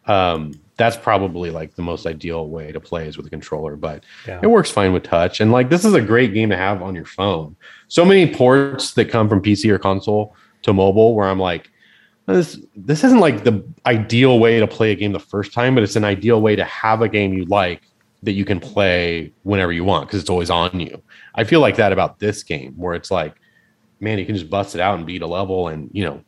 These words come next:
Speaker 1: it, it just works.
Speaker 2: Yeah.
Speaker 1: So, um, yeah, Streets of Rage four on mobile now. Also available is the, uh, D L C, the Mister X,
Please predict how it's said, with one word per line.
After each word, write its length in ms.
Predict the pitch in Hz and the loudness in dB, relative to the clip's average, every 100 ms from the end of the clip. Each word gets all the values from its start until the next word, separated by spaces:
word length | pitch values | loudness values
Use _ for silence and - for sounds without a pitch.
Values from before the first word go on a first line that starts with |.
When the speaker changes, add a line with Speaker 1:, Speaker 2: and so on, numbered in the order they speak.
| - | -14
Speaker 1:
it, 220 | 95 - | -12 -12
it 100 | - | -12
just 260 | 90 92 - | -10 -10 -8
works. 500 | 87 98 - - - - | -4 -4 -4 -12 -16 -10
Speaker 2:
Yeah. 180 | 120 85 - - | -8 -8 -12 -8
Speaker 1:
So, 320 | - 95 90 | 0 2 2
um, 400 | 90 87 80 78 _ _ _ - | 0 -2 -4 -10 _ _ _ -2
yeah, 220 | 98 - - - | 0 -2 -8 -20
Streets 340 | - 131 127 | -4 0 4
of 60 | 135 | 4
Rage 180 | 123 - | 4 2
four 540 | 123 117 113 107 - _ | 4 6 4 2 -6 _
on 200 | 110 107 | -2 2
mobile 260 | 104 104 101 | 0 0 0
now. 460 | 104 101 98 98 - | 2 2 0 -4 0
Also 640 | 127 151 - 107 95 92 - - _ _ _ _ | 2 4 4 4 4 2 -6 -20 _ _ _ _
available 520 | 104 101 98 95 95 87 | -2 2 2 4 2 0
is 180 | 87 | -4
the, 180 | 87 90 | -4 -2
uh, 140 | 85 80 | 0 -2
D 200 | 98 98 | 0 0
L 100 | 82 | -2
C, 320 | - 104 92 | -2 -2 -2
the 100 | 80 | -4
Mister 640 | 85 87 - 92 87 87 - | -6 -6 -4 0 2 0 0
X, 560 | 90 - - - - | -2 -4 -10 -12 -12